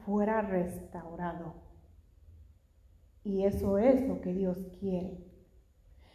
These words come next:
Cuando Él empieza a llamarnos la atención de algo que estamos haciendo mal,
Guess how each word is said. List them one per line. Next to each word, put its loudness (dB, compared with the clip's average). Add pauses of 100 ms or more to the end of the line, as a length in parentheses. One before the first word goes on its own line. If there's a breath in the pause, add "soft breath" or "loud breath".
(160 soft breath)
Cuando 4
Él 8
empieza 6
a 6
llamarnos 4
la 4
atención 0
de 2
algo 4
que -6
estamos -4
haciendo -6
mal, -8